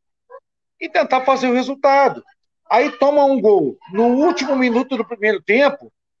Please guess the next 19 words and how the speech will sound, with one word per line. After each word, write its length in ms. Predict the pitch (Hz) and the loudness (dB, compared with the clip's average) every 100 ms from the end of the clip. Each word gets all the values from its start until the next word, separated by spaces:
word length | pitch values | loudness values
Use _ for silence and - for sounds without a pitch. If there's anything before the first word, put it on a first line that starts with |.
| _ | _
aí, 420 | 311 285 262 311 | 0 2 2 0
meu 140 | 233 180 | 0 0
amigo, 400 | 156 143 123 110 _ _ | 0 -2 -4 -10 _ _
depois 380 | 208 208 269 277 | -2 0 -2 -4
que 60 | 269 | -8
expulsar 580 | 202 233 180 - 220 | -10 -10 -8 0 2
daquele 300 | 208 202 220 | 2 0 -2
jeito 280 | 185 185 196 | 0 0 0
o 20 | |
Patrick 260 | 196 175 165 | 0 -2 -4
de 100 | 143 | -4
Paula, 360 | 190 233 190 117 _ _ - - _ _ | 0 0 0 -4 _ _ -20 -20 _ _
aí 320 | 294 294 294 | 0 0 0
a, 160 | 349 262 | 0 0
a 220 | 220 226 | 0 0
bagunça 500 | 220 214 220 240 - | 0 0 -2 -6 -4
já 120 | 165 | -4
virou, 600 | 185 240 175 202 190 160 - | -2 -4 0 0 0 -4 -6
acabou, 760 | 196 - 240 160 196 202 160 | -4 -2 -2 0 -2 -2 -4